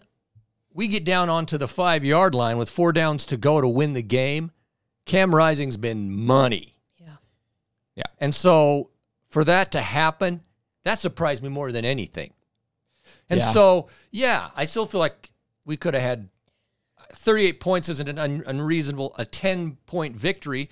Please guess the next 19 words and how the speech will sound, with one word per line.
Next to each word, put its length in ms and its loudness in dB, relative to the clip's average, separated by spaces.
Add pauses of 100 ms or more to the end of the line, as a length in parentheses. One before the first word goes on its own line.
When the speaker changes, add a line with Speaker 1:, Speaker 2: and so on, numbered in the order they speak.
(140)
Speaker 1:
if 160 -6
Utah 460 -2 (880)
executes 640 -4
how 160 0
they 200 -2
have 580 -2 (1400)
or 120 -14 (460)
in 80 -10
the 80 -6
past. 420 -8
It 40 -4
Speaker 2:
No. 80 0
Speaker 1:
do-, 200 2
it 60 -2
doesn't 180 -4
surprise 360 -2
me. 60 -8
So, 220 -8
I, 120 -6